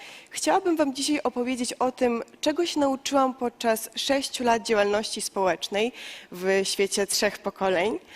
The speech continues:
ale również w jaki sposób mi pomógł internet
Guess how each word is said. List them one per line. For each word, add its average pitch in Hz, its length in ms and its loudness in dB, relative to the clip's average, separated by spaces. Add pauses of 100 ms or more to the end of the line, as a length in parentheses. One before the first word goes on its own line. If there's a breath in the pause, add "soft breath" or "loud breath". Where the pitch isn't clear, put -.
(480 loud breath)
ale 240 180 6
również 285 440 2
w 226 100 -4
jaki 294 220 2
sposób 285 440 0
mi 254 100 -2
pomógł 277 400 2
internet 240 720 0